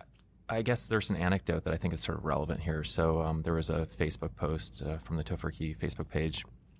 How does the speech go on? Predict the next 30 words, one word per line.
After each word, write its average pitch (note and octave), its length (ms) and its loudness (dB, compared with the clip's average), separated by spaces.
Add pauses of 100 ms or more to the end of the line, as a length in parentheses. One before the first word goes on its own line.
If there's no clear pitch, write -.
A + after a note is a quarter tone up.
(320)
at - 100 -8
some E2 200 0
point, G2+ 300 2
and E2+ 100 0
somebody G2 440 4
kinda D#2+ 340 0
chimed D#2+ 360 0
in F#2+ 140 6
and E2 140 4
said, D#2 240 0
"Isn't - 240 -2
Tofurky - 420 0
owned E2 160 4
by D#2+ 120 2
the D#2 140 -2
R D2 160 -2
J - 180 -4
Reynolds C#2+ 320 -4
Corporation, E2 680 -2
this - 140 -12
tobacco - 360 -6
corporation?" - 680 -4 (1000)
And F#2+ 160 4
I G2+ 140 6
was E2+ 380 -2
horrified. - 880 2 (320)
No, E2+ 500 0
<laughs> - 60 -20
we're - 360 2
not. E2+ 480 0